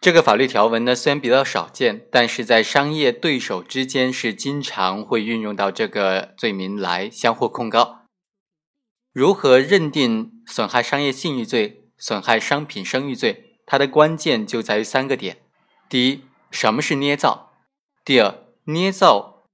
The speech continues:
给他人造成的重大损失，这个重大损失又该怎么计算？第三，损害商业信誉和损害商品声誉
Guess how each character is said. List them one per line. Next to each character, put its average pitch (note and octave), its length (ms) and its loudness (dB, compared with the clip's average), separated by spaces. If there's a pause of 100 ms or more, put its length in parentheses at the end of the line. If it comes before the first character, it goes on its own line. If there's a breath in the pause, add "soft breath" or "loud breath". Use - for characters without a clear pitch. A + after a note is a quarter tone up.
(140)
给 G2+ 220 0
他 C#3+ 260 2
人 A2 220 -2
造 B2+ 200 2
成 G#2 220 -6
的 A#2 100 2
重 C3 460 -4
大 B2+ 160 0
损 F#2+ 240 -8
失， C#3+ 240 -6
这 D3 160 -6
个 C3+ 160 -2
重 C#3+ 260 -6
大 B2+ 160 0
损 G2 240 -8
失 C#3 220 -8
又 C3+ 160 0
该 A#2 220 0
怎 A2 120 -6
么 F#2 120 -8
计 A#2+ 160 -10
算？ - 320 -4 (840)
第 C3 140 -2
三， B2+ 420 0 (200)
损 A#2 240 -2
害 C#3+ 160 2
商 D#3+ 200 2
业 D#3+ 120 0
信 D#3 280 -4
誉 B2+ 400 -4
和 A#2 600 2
损 A2 260 -6
害 A2 460 2
商 E3 320 0
品 F#3 320 -10
声 D#3+ 320 -6
誉 E3 280 -6